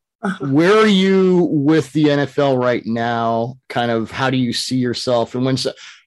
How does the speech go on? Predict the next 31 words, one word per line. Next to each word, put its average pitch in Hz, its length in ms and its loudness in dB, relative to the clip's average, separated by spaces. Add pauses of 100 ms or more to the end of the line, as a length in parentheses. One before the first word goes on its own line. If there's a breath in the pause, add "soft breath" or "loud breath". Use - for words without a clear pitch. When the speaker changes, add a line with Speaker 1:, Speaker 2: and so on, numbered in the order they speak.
(120)
Speaker 2:
you 120 80 -4
know, - 60 -10
the 110 80 -10
terrible 151 280 2
thing 143 140 -2
that 135 100 0
happened 123 180 0
to 113 60 -4
Cam 127 260 -2
Akers 120 280 -4
yesterday, 113 440 -2
he 107 40 0
lost 107 300 -2
for 107 80 -8
the 104 40 -4
season. 104 560 -6
You 113 120 -8
know, 123 80 0
Speaker 1:
Yeah, 135 60 2
Speaker 2:
when 175 100 4
you, 226 80 2
Speaker 1:
tough, 120 200 -2
man. 117 220 -4
Speaker 2:
when 208 160 4
you 277 180 6
see 240 320 2
something 151 440 0
like 123 260 0
that, 107 360 0
I 117 100 -4
mean, 123 480 -2